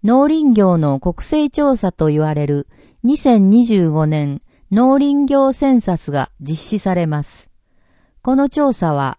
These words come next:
今後の農林業の政策に役立てるために五年ごとに実施される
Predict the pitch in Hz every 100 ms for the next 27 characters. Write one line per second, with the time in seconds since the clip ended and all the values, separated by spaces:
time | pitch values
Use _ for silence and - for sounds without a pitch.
0 | _ 240 262 262 269 262 247 262 294 302
1 | 269 208 175 165 151 - 233 240 247 240
2 | 214 196 190 240 240 247 254 185 165 156
3 | 147 143 139 - _ _ - 202 240 285
4 | 285 294 226 175 143 135 160 - 240 220
5 | 214 202 185